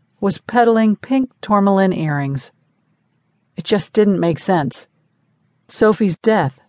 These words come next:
that is. It didn't make sense to sell earrings at two in the morning either, but the jewelry lady was on her own. It was difficult to drag myself to work the next day,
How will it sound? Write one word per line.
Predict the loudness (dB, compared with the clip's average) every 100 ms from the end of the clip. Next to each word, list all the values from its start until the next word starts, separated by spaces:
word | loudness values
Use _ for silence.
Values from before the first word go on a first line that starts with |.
| -6
that | -2 -2
is. | -2 -6 -10 _ _ _ _ _ _
It | -4
didn't | 2 4 4
make | 0 -2
sense | 0 0 0
to | -4
sell | 2 4 4
earrings | 4 2 2
at | 0 0
two | 2 2
in |
the | 2
morning | 2 2 2
either, | 4 2 0 -4 _ _
but | -6 -2
the | 0
jewelry | 2 2 4 4
lady | 4 4 2
was | 2 0
on | 2 2
her | 2 2
own. | 0 -2 -6 -10 _ _ _ _ _ _ _ _ _ 0
It |
was | 2 2
difficult | 0 -2 -2 0 0 0
to |
drag | -2 0 0 0
myself | 0 -2 0 -2 -2
to | -2
work | 0 0 -2
the | -4
next | -4 -4 -2
day, | 0 0 -4